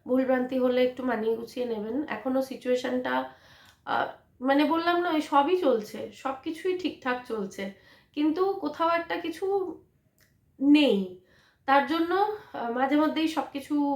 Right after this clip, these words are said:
মানে, একটু গড়বড় হয়ে যায়। আহ, কথা বলতে বলতেও আমি,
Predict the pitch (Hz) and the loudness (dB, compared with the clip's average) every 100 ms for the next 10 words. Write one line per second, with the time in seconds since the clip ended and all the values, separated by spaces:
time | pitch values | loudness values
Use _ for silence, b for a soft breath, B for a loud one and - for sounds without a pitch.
0 | 262 254 247 240 240 240 247 226 220 247 | -2 -2 -2 -2 -6 -6 0 0 2 0
1 | 233 233 226 247 311 - b b b b | 2 0 2 -2 -4 -10 b b b b
2 | - 220 208 269 269 285 277 285 285 285 | -6 -4 4 4 6 4 4 4 2 2
3 | 294 294 285 285 | 2 4 4 4